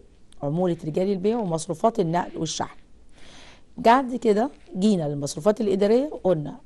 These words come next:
قسط التأمين، إيجار، مرتبات موظفي الإدارة، ومصروفات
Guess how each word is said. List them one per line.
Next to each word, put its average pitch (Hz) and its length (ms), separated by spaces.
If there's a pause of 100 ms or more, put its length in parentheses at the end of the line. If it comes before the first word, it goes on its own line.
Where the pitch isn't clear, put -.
(140)
قسط 226 240
التأمين، 175 720 (500)
إيجار، 175 380 (260)
مرتبات 165 640
موظفي 180 320
الإدارة، 214 460
ومصروفات 180 680